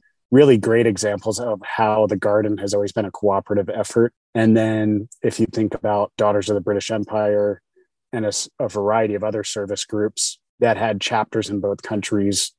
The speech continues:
were really the catalyst to get the development of the Garden going in the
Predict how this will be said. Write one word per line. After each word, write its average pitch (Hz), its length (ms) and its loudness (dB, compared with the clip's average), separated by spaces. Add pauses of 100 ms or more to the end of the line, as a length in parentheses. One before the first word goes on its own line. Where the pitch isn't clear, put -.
(140)
were 117 160 6
really 120 280 8
the 101 80 0
catalyst 107 640 -2
to 113 80 -6
get 107 420 -2
the 107 100 -12
development 104 480 0
of 104 80 -6
the - 80 -6
Garden 104 320 0
going 101 420 0
in 101 120 -10
the 104 160 0